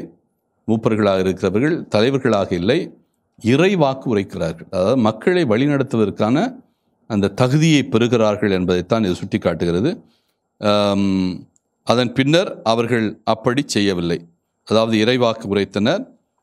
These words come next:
அஹ், இரண்டு மனிதர் பாளையத்திலேயே தங்கிவிட்டனர். ஒருவன் ப-, அங்கே நடந்த ஒரு நிகழ்வை சொல்லுகிறார். ரெண்டு பேர் பாளையத்திலே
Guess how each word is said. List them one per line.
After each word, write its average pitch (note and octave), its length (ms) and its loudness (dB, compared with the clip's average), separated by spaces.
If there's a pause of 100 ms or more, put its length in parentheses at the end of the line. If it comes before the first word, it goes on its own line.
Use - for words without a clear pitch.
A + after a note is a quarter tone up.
(120)
அஹ், A#2+ 600 0
இரண்டு E3 460 2
மனிதர் D#3+ 420 0
பாளையத்திலேயே C3+ 800 0
தங்கிவிட்டனர். A2 720 0 (560)
ஒருவன் B2+ 360 2
ப-, A#2+ 160 2
அங்கே A2+ 360 0
நடந்த C3+ 400 0
ஒரு A2 140 0
நிகழ்வை B2 380 0
சொல்லுகிறார். F#2+ 480 0 (440)
ரெண்டு C3 280 2
பேர் C3+ 200 2
பாளையத்திலே B2 640 0